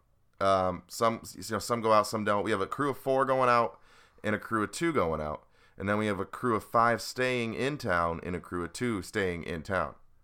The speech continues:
So we were discussing one of our teams, and I said, you know, "Don't schedule them that week because that team's gonna be out of town." And my <laughs> boss says,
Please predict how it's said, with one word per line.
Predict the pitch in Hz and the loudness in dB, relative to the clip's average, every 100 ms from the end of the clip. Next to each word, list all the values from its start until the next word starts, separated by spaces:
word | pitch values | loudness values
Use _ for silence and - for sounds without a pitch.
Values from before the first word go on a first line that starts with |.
| - _ - - - _ _ | -20 _ -20 -20 -20 _ _
So | - - 113 110 | -8 4 8 8
we | 113 | 6
were | 123 | 2
discussing | 110 - - 139 - 123 107 104 | 0 -2 4 4 4 -2 -2 0
one | 123 135 | 4 6
of | 117 | 6
our | 101 | 2
teams, | - 107 104 98 | 2 -4 -4 -4
and | 101 | -2
I | 92 | -2
said, | 92 101 95 92 90 - _ _ _ _ - | -2 2 4 4 2 -4 _ _ _ _ -2
you | 117 | 2
know, | 110 | 4
"Don't | 120 113 | 4 2
schedule | - 127 117 | 2 4 4
them | 113 107 101 - | 4 2 0 -6
that | 85 113 123 | 2 4 4
week | 101 92 - | 2 -6 -6
because | 95 104 87 | -10 -6 0
that | 95 92 | 2 2
team's | 107 95 | 0 -6
gonna | 95 87 | -4 -2
be | 90 | -2
out | 80 | -4
of | |
town." | - 123 123 76 - _ _ _ - - | -4 0 0 -2 -10 _ _ _ -14 -6
And | 98 | -4
my | 92 | -2
<laughs> | |
boss | 95 147 180 180 | 4 8 8 6
says, | - 90 80 78 - | 0 -2 -2 -6 -14